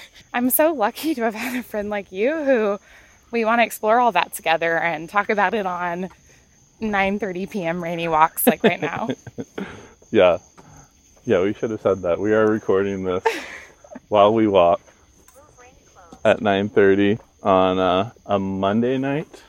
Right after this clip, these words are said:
Speaker 1: What are you hoping to get out of this podcast, Adrian?
Speaker 2: Um,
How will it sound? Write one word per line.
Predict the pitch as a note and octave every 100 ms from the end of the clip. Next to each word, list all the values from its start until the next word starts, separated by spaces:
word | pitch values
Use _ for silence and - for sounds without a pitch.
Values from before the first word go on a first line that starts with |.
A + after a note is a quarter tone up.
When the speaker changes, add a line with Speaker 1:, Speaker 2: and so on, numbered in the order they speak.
| _ _ _
Speaker 1:
What | - C4
are | E4+
you | G4
hoping | G4 F4+ F4 D4
to | C#4
get | -
out | E3+ F#3
of | F#3+
this | F3 -
podcast, | G#3 - A#3 A3 -
Adrian? | B3 C#4+ D4 C#4+ C#4+ _ _ _ _ _ _ _ _ _ - D#3+ D#3
Speaker 2:
Um, | F3 F#3 F3+ F3+ F3 F3+